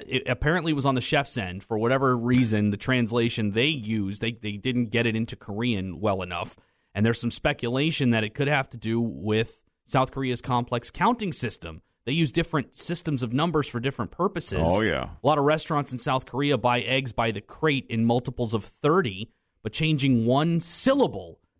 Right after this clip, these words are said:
Speaker 1: could mean the difference between fifteen hundred and fifteen thousand.
Speaker 2: <laughs>
Speaker 1: So it's pretty easy to make a mistake if you don't speak fluent Korean.
Speaker 2: For sure. <laughs>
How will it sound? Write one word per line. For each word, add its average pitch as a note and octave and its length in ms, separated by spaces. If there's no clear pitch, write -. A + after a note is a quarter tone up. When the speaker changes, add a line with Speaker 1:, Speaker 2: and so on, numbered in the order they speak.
Speaker 1:
could C3 140
mean C#3 160
the B2 80
difference B2+ 340
between A2 340
fifteen B2 440
hundred A#2 360
and G2 140
fifteen F#2+ 380
thousand. G#2 560
Speaker 2:
<laughs> - 180
Speaker 1:
So - 540
it's G#2+ 100
pretty F3 200
easy F3 260
to D3+ 60
make D3+ 180
a C#3 60
mistake D3+ 400
if A#2+ 100
you B2+ 80
don't B2+ 160
speak - 300
fluent B2+ 320
Korean. A#2 460
Speaker 2:
For B2 200
sure. C3 640
<laughs> B2+ 60